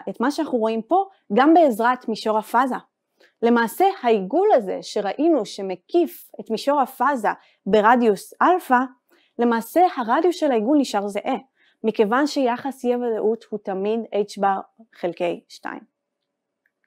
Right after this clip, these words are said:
בואו נסכם מה ראינו. התחלנו מהאוסיאטור ההרמוני קלאסי, ודיברנו על הבעיה של מסה שמחוברת לקפיץ, וראינו את הביטוי לאנרגיה.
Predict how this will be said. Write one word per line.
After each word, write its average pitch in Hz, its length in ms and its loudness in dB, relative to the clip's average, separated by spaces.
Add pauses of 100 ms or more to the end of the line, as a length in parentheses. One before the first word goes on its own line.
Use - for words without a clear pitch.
(1080)
בואו 285 180 8
נסכם 294 460 4
מה 247 140 0
ראינו. 202 280 -4 (800)
התחלנו 330 340 4
מהאוסיאטור 311 380 4
ההרמוני 247 260 2
קלאסי, 190 460 -6 (200)
ודיברנו 254 680 2
על 233 80 -2
הבעיה 220 380 2
של 214 200 -4
מסה 254 460 -2
שמחוברת 202 680 -4 (400)
לקפיץ, 320 640 -2 (440)
וראינו 220 540 4
את 214 440 0
הביטוי 190 340 -4
לאנרגיה. 240 420 -2